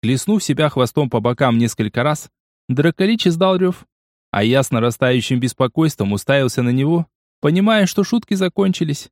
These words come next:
В его пасти начал формироваться ярко-зелёный фаербол, с каждой секундой светившийся всё интенсивнее, пульсируя с нарастающей частотой.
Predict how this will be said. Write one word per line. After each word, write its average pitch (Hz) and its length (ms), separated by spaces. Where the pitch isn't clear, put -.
В 120 80
его 135 320
пасти 190 320
начал 117 320
формироваться 117 680
ярко-зелёный 110 760
фаербол, 107 580
с - 80
каждой 175 340
секундой 190 440
светившийся 180 640
всё 190 200
интенсивнее, 185 760
пульсируя 143 520
с - 80
нарастающей 135 640
частотой. 135 600